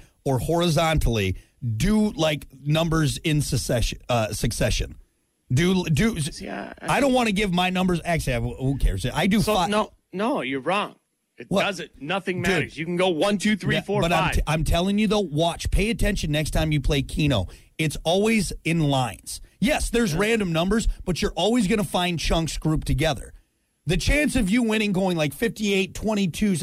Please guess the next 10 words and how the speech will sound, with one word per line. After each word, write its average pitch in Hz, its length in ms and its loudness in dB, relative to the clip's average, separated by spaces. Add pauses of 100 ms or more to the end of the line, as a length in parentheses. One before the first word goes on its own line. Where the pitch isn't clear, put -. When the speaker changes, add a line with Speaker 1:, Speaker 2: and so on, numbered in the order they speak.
Speaker 1:
I 180 80 0
mean, 208 220 2 (140)
it 220 120 0
can 226 120 0
still 294 260 2
happen, 185 560 0 (480)
but 220 300 0
I'm 180 180 0
telling 226 380 2
you, 262 260 2